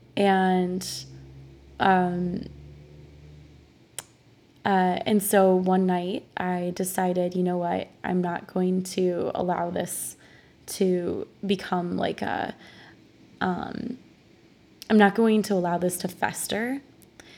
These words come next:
and become a bigger anxiety than it needs to be. I'm actually going to clearly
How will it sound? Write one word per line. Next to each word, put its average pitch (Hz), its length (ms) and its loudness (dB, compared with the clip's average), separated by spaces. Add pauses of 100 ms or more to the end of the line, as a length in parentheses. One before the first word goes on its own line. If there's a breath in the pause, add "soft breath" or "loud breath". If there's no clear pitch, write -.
(360 loud breath)
and 180 460 0
become 180 380 0
a 175 100 -4
bigger 175 600 0
anxiety 175 500 -2
than 175 160 0
it - 100 -8
needs 185 320 -6
to 180 80 -2
be. 190 420 -2
I'm 185 140 -2
actually 180 340 -2
going 175 280 -6
to 180 360 -4 (640 loud breath)
clearly 190 920 0